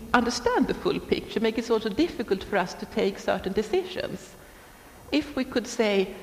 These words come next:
"This is what it looks like now," then you have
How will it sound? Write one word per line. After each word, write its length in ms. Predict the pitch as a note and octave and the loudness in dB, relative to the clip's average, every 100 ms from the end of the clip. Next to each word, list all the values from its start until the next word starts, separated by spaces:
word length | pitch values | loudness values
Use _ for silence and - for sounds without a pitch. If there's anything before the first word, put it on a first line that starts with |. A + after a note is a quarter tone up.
| - - - - - - | -16 -18 -20 -20 -16 -6
"This 360 | F#3 G#4 - | 2 2 4
is 340 | F#3 F3+ - - - - - - - - | 2 2 -2 -12 -14 -16 -18 -18 -20 -2
what 140 | - A3 | 0 2
it 100 | G#3+ | 4
looks 260 | - - | 2 4
like 260 | - - - | 2 2 0
now," 300 | - - B3 - - - - - - - - A3+ | -2 0 -2 -10 -16 -20 -20 -20 -20 -20 -12 0
then 300 | C#4 E4 - | 2 2 0
you 140 | A#3 B3+ | 0 0
have 300 | B3+ D#4 | 2 0